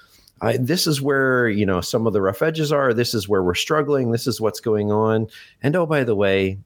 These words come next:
that doesn't mean it's going to go away. It will be fine."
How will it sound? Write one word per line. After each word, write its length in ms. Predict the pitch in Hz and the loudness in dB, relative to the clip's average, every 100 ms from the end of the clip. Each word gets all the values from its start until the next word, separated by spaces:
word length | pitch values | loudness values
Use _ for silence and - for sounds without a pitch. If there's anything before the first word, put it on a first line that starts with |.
| _ | _
that 180 | 165 - | -4 -2
doesn't 340 | 147 110 85 | -2 0 0
mean 220 | 90 90 | 0 0
it's 220 | 87 - | 0 -4
going 240 | - 87 85 | -2 -2 -2
to 100 | 73 | -4
go 180 | 82 78 | -2 0
away. 400 | 69 78 78 - | 0 -2 -4 -2
It 180 | 120 - | -2 2
will 220 | 107 92 | 2 2
be 300 | 76 78 82 | -2 -4 -4
fine." 640 | - - 143 131 117 50 | -4 -6 -4 -4 -8 -16